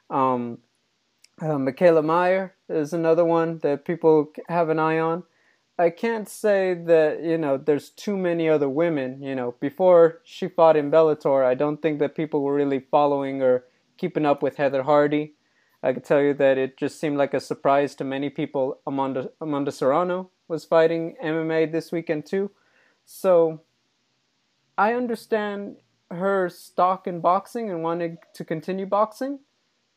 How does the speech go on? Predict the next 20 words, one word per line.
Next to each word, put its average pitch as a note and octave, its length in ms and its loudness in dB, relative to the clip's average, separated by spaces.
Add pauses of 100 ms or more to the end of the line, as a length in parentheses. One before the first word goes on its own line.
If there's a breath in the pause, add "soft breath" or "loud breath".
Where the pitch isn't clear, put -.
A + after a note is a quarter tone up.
(220)
but E3+ 200 2
I F#3+ 100 2
think A3+ 360 -8 (160)
by F3 200 4
that F3 220 0
very G3 220 -2
same F#3+ 300 -10
token, F3+ 640 -6 (880)
how, A#3+ 600 0
you A#3 280 -4
know, F3 500 -2 (200)
and G3+ 160 -4
I G#3 100 -2
say A#3 320 -2
this G#3+ 220 -6
with F3+ 120 -6
respect, F3 560 -4
but D#3 380 0 (1040)
if F3 140 -2
you're C4 320 -2